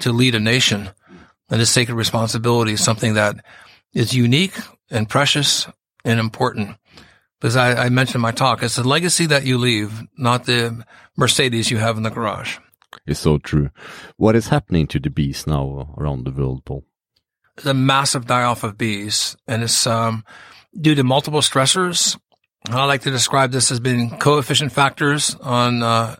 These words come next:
Speaker 1: on an equation. You have multiple coefficients multiplied together, the end of which becomes health or disease. Unfortunately for the bees, there's multiple stressors,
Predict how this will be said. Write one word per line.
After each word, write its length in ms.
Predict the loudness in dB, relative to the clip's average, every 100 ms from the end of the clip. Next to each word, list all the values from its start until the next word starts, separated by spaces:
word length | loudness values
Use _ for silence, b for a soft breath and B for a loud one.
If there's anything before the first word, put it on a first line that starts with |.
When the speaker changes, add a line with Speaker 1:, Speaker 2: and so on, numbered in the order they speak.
| -4
Speaker 1:
on 180 | 0 2
an 120 | 2
equation. 680 | -2 2 2 2 2 0 -2 -6 B B B B B
You 160 | 0
have 100 | 2
multiple 440 | 4 4 2 -4 0
coefficients 680 | 2 2 2 0 0 0
multiplied 460 | 2 0 0 0 -2
together, 400 | -2 0 2 0
the 160 | 0 -2
end 160 | 0
of 100 | 0
which 260 | 0 0 0
becomes 400 | 0 2 0 -2
health 300 | 0 0 0
or 60 | -2
disease. 560 | 0 2 0 -2 -4 -8 b _ _ _ _ _ _ _ -20 _ -4
Unfortunately 580 | -2 2 2 2 2 0
for 120 | -2
the 80 | 2
bees, 440 | 4 4 4 0 -4 _ B B B _ _ _ _ _ -20 -8
there's 260 | 0 0 2
multiple 400 | 2 0 0 0
stressors, 640 | 2 2 2 0 -2 -4